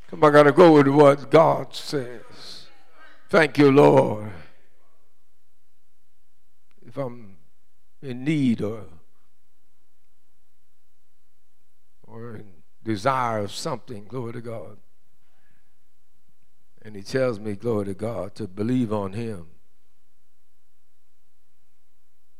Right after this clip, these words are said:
Just believe on him.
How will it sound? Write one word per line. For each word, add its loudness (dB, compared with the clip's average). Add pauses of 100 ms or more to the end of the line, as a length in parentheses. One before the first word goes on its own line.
(1300)
Just -2
believe 0
on -4
him. -10